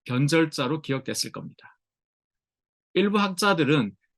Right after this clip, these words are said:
자크 루이 다비드가 변절자가 된 것은 프랑스 혁명이 공화정으로 안착되었기 때문에 그렇다라고 하는데 저는 그 의견에 동의하지 않습니다. 이,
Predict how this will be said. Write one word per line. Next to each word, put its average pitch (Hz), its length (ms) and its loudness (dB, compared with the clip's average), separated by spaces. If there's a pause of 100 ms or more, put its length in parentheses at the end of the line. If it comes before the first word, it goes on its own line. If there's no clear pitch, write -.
(160)
자크 165 300 -2
루이 196 120 4
다비드가 135 440 -2
변절자가 147 580 -2
된 110 120 -8
것은 190 360 -8
프랑스 220 420 -2
혁명이 131 460 0
공화정으로 202 640 -2
안착되었기 160 680 -4
때문에 123 240 -2
그렇다라고 110 580 -6
하는데 113 300 -4
저는 190 300 2
그 160 220 4
의견에 165 260 2
동의하지 131 400 -2
않습니다. - 460 -10 (1200)
이, 120 640 -2